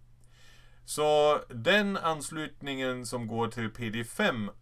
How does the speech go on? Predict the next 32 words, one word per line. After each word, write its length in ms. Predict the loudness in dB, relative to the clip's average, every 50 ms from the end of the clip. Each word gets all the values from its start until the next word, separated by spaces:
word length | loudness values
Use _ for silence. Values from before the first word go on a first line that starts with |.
| -18 -14
kopplar 460 | 0 2 2 2 2 0 0 0 0
vi 160 | 0 -2 -6
om 400 | -6 -4 -2 -2 -2 -2 -6 -8 -10
snart 540 | -10 -6 -2 2 2 2 2 0 -6 -14 -12
till 320 | -8 -6 -6 -6 -6 -6
en 180 | -8 -8 -8 -8 -6
annan 400 | -6 -4 -4 -2 -4 -4 -4 -4
anslutning 800 | -6 -6 -6 -6 -6 -6 -6 -6 -8 -8 -8 -8 -8 -8 -8 -8
så 140 | -6 -6 -6
att 140 | -6 -6 -8
vi 60 | -10
kan 200 | -8 -6 -6 -4
använda 460 | -4 -6 -6 -6 -6 -6 -6 -6 -6
det 120 | -6 -6 -8
här 120 | -8 -8
biblioteket. 720 | -8 -10 -10 -10 -10 -10 -8 -8 -10 -10 -10 -12 -16 -16 -16 -14 -14 -12 -14 -10
Ni 100 | -4 0
har 100 | 0 2
sett, 320 | 2 2 0 0 -2 -2 -8 -10 -8
det 80 | -6 -6
är 140 | -4 -4 -4
inget 240 | -4 -4 -4 -4
problem 520 | -4 -4 -4 -4 -4 -2 -2 -2 -2 -4 -6 -6
om 200 | -8 -6 -6 -6
vi 100 | -6 -6
går 400 | -4 0 4 4 4 4 2 -2 -12 -20 -20 -20 -14
ner 580 | -10 -8 -8 -6 -6 -4 -2 -2 -2 -2 -4 -4
och 300 | -4 -4 -4 -6 -12 -14
programmerar 960 | -10 -10 -4 -2 -2 -2 -2 -2 -4 -4 -4 -4 -2 -2 0 0 0 0 0
den 200 | 0 -2 -4 -4
här 400 | -8 -6 -4 -2 0 0 -2 -4 -8 -16 -20 _ _ _ -20 -20 -20 -20 -20 -20 -16 -10
mikrokontrollen 1000 | -10 -10 -8 -8 -10 -8 -6 -8 -6 -2 0 0 0 2 2 2 2 0 -2